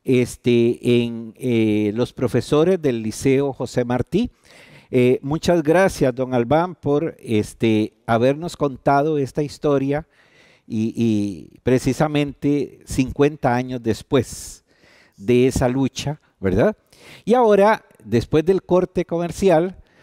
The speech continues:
vamos a conversar con uno de aquellos profesores del Liceo José Martí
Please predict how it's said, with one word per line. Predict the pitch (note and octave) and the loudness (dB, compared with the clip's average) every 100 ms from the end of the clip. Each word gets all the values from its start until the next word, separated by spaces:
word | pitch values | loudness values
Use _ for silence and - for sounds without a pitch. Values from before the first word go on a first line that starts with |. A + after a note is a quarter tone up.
| _ | _
vamos | E2 F2+ C3+ D3+ E3+ - - | -8 -2 0 0 -4 -8 -10
a | A#2+ A#2 A#2 B2 - | -2 0 0 -2 -2
conversar | E3 E3 D#3+ - F3 E3 G3 _ _ _ _ _ _ _ | -2 2 0 2 2 2 0 _ _ _ _ _ _ _
con | F3 F#3 F#3 - - | 2 2 0 -6 0
uno | G#3+ C4+ A#3 A#3+ B3 - - | 2 4 2 2 0 -6 -10
de | A2+ A#2+ | 0 0
aquellos | - - A#3+ A3+ A#3+ | 2 0 0 0 -2
profesores | - G#3+ G3+ F#3+ F#3 F3 D#3+ F3+ - F#2 | -2 -2 0 0 2 4 4 2 -6 -2
del | G#2 G2+ | -2 0
Liceo | G#2+ - D3 D#3+ | -4 0 2 2
José | E3 C#3 - C#3 | -2 -8 -2 -2
Martí | C3+ C3 - C#3+ C#3 - | 0 -2 -4 -4 -4 -6